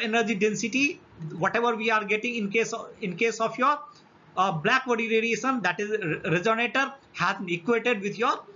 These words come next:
optical cavity, right? Where here K, K that you are seeing here in the bo-, both the things, here, here also you have the K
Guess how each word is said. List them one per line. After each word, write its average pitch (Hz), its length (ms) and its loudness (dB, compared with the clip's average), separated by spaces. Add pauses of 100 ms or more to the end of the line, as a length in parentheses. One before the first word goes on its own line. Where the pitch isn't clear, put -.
(260)
optical 180 400 0
cavity, 151 460 -4 (720)
right? 233 240 0 (1040)
Where 190 360 0 (960)
here 214 320 2
K, 269 640 2 (180)
K 269 180 2
that 226 220 0
you 233 100 0
are 226 80 4
seeing 233 240 -2
here 226 300 2
in 233 140 -4
the 214 80 2
bo-, 185 280 -6
both 202 260 4
the 240 80 -2
things, 262 440 -4 (160)
here, 202 260 0 (200)
here 190 220 0
also 220 280 0
you 214 100 0
have 196 140 -2
the 208 80 -4
K 247 360 0